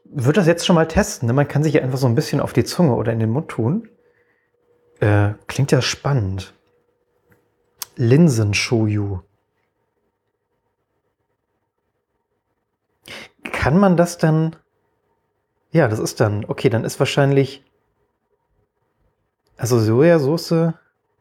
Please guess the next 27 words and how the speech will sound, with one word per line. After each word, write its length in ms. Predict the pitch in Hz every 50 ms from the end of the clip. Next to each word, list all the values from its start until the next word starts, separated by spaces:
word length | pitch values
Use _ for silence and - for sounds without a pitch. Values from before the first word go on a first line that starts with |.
| _ _ _ _ _ _ _ _ _ _ _ _ _ _ _ _ _
Mit 180 | - 117 113 -
Linsen. 480 | 123 113 120 120 117 104 95 95 92
Okay, 320 | - 156 - - - 101 87
ne, 160 | 98 135 165
ich, 140 | 175 185 -
ich 240 | - - - - 165
werd's 180 | 165 165 -
mal, 320 | 180 165 160 160 160 156 - - - _
ich 160 | - 139 127
werd's 200 | 123 135 139 -
mal 100 | - 147
probieren. 540 | 135 139 - 127 117 127 120 101 90 90 87 - _ _ - - - _ _ _ _ _ _
Kann 140 | - - 139
man 80 | 160 156
hier 80 | 147
denn 120 | 143 147 143
etwas 340 | - - - 123 - -
riechen? 420 | - 135 139 - - 117 156 180 - _ _ _ _ _ _ _ _ _ _ -
Mhm. 400 | - 87 107 110 147 190 196 - -
Uh. 260 | - 185 220 180 - - - - _ _ _ _ _ _ _ _ _ _ _ _ -
Oh, 160 | - 127 165 233
das 240 | 165 123 - -
riecht 140 | - - -
ja 100 | 151 131
total 460 | 117 - - 110 - - - 160 202
unerwartet, 560 | 220 214 180 127 101 101 101 104 113 104 98 110
wirklich. 340 | 156 170 117 107 101 101